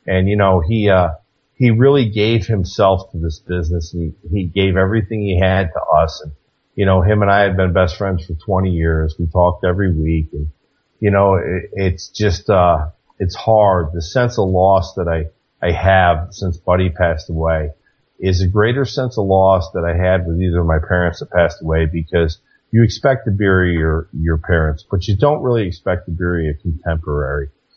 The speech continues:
And that's what he was. And, you know, so it's been, it's been a difficult road for both Tracy Smothers and I. We talk, we text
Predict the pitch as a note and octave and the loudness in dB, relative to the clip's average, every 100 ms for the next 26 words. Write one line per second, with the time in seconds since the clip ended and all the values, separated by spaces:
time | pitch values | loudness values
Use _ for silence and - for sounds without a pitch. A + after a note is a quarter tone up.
0 | _ - F#2+ G#2+ G#2+ A2 F#2 E2+ D#2 D#2+ | _ -2 2 2 0 0 0 0 0 0
1 | D#2+ D#2 E2 D2+ _ _ _ - A2 G#2+ | 0 -2 -4 -6 _ _ _ -4 2 2
2 | F2+ A#2+ G#2+ F#2 B2 A#2+ A#2 G2 - C3 | 2 2 0 0 0 0 0 -6 -2 2
3 | A2 C3 B2+ C#3+ D3 C3 A2+ A2+ G2 - | 2 2 0 0 0 2 2 2 0 -2
4 | F#2+ G2 - G2 F#2+ G2+ F2 G2+ F#2+ G2 | -2 -2 -2 -2 -2 -4 -6 -2 0 0
5 | E2 F2 E2 F2 F2 D#2+ - _ _ - | 0 0 0 2 0 -2 -8 _ _ -8
6 | F#2 E2+ G#2 G2+ G2 G2 F2 - F#2 E2+ | -4 0 2 2 0 -4 -8 0 2 2
7 | - - | -2 -20